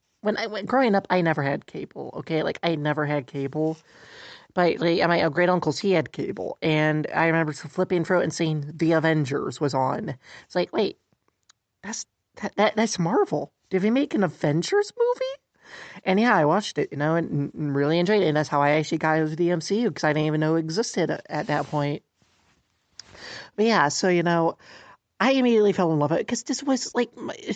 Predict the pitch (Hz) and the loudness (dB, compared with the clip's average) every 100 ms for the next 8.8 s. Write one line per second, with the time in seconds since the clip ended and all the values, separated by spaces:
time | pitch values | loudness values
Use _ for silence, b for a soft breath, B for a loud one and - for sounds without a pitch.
0 | 214 214 208 - 254 254 262 - 233 233 | -8 -10 -8 -8 -4 0 -2 0 -2 -2
1 | - - 208 202 - 240 226 196 170 170 | -4 -2 0 0 -2 0 2 2 2 0
2 | - - 196 185 180 170 - - 214 214 | -2 -2 0 2 2 0 -4 -2 -2 0
3 | 247 226 202 170 151 - - - B B | 0 2 4 2 0 -4 -10 -14 B B
4 | B B 208 202 190 - - 220 196 180 | B B 0 0 0 -4 0 2 4 2
5 | 196 185 180 175 - 185 180 196 196 185 | 2 0 2 0 -2 -4 0 0 0 0
6 | 175 185 185 180 - 175 175 175 165 - | 0 -2 0 -2 -2 -2 0 0 -2 -4
7 | 170 143 _ B B B B B 240 254 | -6 -8 _ B B B B B 0 2
8 | 233 165 156 196 226 170 139 - | 4 4 2 2 2 2 -2 -6